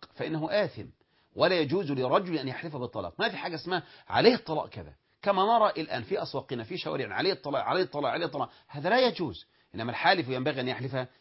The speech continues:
بالله سبحانه وتعالى. على كل، سؤال أختنا: "هل وقع الطلاق أم لا؟"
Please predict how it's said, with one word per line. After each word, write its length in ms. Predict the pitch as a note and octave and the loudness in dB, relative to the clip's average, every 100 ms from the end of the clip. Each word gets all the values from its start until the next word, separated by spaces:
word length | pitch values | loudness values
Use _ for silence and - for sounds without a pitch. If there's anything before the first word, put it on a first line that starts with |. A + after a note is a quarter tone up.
| _ | _
بالله 260 | G#2 C3+ | -2 0
سبحانه 400 | A#2+ G#2 - G#2 | 0 -6 -8 -8
وتعالى. 320 | F#2+ E2 E2 F2+ | -8 -12 -8 6
على 340 | D3+ C#4+ C4+ | 10 12 10
كل، 500 | - G3 D#3+ E3 E3+ - _ | 6 0 2 0 -2 -8 _
سؤال 460 | - - G#3+ A#3 F#3 | -10 0 4 6 4
أختنا: 360 | E3+ - D3 C#3 | -2 -2 0 4
"هل 40 | |
وقع 340 | D#3 F#3+ D3+ | 4 4 2
الطلاق 560 | D3 C#3+ D#3 E3+ - - | 0 2 2 2 0 -4
أم 140 | C3 | -4
لا؟" 240 | A2 A2 | -2 -2